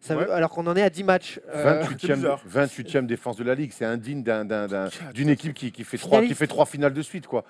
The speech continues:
Speaker 2: L'année dernière, ce qui était bien, c'est qu'ils jouaient petit, c'était la même équipe, euh, enfin, ils ont changé pas mal de trucs, je veux dire, c'était le même, euh, la même stratégie, on va dire, euh, d'effectifs. Mais ils défendaient, ils avaient de la relance, ils avaient de la transition, ils étaient très adroits,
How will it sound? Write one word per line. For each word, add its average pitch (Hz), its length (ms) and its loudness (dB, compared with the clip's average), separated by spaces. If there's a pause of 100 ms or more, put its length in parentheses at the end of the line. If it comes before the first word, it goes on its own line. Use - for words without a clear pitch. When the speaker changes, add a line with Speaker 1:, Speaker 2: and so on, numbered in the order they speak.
(160)
Speaker 2:
L'année 170 140 2
dernière, 202 440 -4
ce 156 60 -18
qui - 80 -8
était 156 180 -4
bien, 185 260 -4
c'est - 120 -8
qu'ils 131 280 -4
jouaient 139 260 0
petit, 175 300 -8
c'était 139 140 -6
la 120 60 -2
même 135 160 -6
équipe, 127 220 -8
euh, 113 320 -2
enfin, 110 300 -12
ils 117 120 -12
ont 127 40 -6
changé 147 300 -4
pas 139 120 2
mal 139 120 0
de 139 60 -6
trucs, 151 140 -10
je 139 60 -8
veux 120 200 -6
dire, 143 180 -4 (300)
c'était - 220 2
le 151 100 4
même, 175 240 4
euh, 139 200 6
la 139 100 4
même 165 120 -2
stratégie, 151 420 -4
on 135 80 -8
va 123 100 -2
dire, 135 340 -4
euh, 117 60 -2
d'effectifs. 127 520 -10 (420)
Mais 156 120 4
ils 165 40 2
défendaient, 156 540 4
ils 139 140 0
avaient 147 140 0
de 147 40 2
la 147 100 6
relance, 147 440 0
ils 143 160 -4
avaient 143 100 -2
de 147 60 4
la 139 60 2
transition, 147 580 -6
ils 131 80 -8
étaient 120 160 -14
très 160 240 2
adroits, 147 400 2